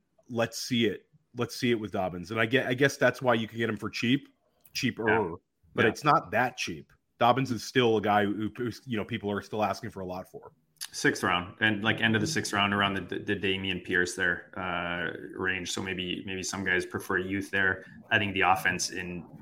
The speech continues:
Speaker 2: Baltimore and that whole division this year is gonna crush with the fantasy points. Another backfield that's maybe a little cloudier than, than the ones we just talked about is in Seattle.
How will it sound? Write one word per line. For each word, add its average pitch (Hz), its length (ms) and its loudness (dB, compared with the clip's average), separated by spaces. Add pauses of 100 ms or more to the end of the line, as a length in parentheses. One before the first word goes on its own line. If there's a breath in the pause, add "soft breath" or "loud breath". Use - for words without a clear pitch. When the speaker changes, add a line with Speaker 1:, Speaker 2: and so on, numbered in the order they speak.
Speaker 2:
Baltimore 98 500 0
and 92 120 0
that 85 80 2
whole 95 200 0
division 87 460 -4
this 82 180 -8
year 90 100 -2
is 87 100 -6
gonna 80 240 -8
crush 92 480 2
with 85 120 -6
the 82 80 -14
fantasy 92 400 -4
points. 92 420 -6 (1160 loud breath)
Another 160 400 12
backfield 123 580 10
that's 110 220 6
maybe 110 600 4 (100)
a 107 100 2
little 117 520 6
cloudier 120 840 6
than, 107 220 2
than 104 160 0
the 104 80 0
ones 107 260 2
we 110 80 2
just 101 200 -4
talked 101 280 2
about 120 300 4 (460)
is 110 180 0
in 101 200 -2
Seattle. 92 680 0